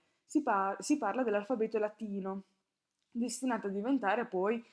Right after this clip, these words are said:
il sistema di scrittura di tutta la civiltà occidentale. Ma questo alfabeto latino deriva dall'alfabeto greco di Cuma, che era già stato adottato dagli Etruschi, già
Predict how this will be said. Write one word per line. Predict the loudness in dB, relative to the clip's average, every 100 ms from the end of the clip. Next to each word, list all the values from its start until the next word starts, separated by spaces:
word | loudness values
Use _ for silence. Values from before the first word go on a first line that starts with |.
| _
il | -6 -4
sistema | -4 -4 -2
di | -2
scrittura | -4 -2 -2 -2 0 2 2
di | 0
tutta | 0 -2 2
la | 0 0
civiltà | -2 -4 -2 -4
occidentale. | -4 -6 -6 -8 -8 -8 -8 -14 _ _ _ _ _
Ma | -4 -2
questo | 0 0 -2
alfabeto | -4 -2 -2 -2
latino | -6 -8 -8 -6 -6 -8 _ _ _
deriva | -4 2 4 4 2 4 4 2
dall'alfabeto | 2 4 4 2 2 2 2
greco | 2 2 0
di | -2 -4
Cuma, | -4 -2 0 -2 -4 _ _ _ _ _
che | -4
era | -2 0
già | -2 -2
stato | -2 0 0 0
adottato | -2 -4 -4 -4 0
dagli | 0 0
Etruschi, | -4 -10 -12 -14 -2 0
già | 2 2 2 0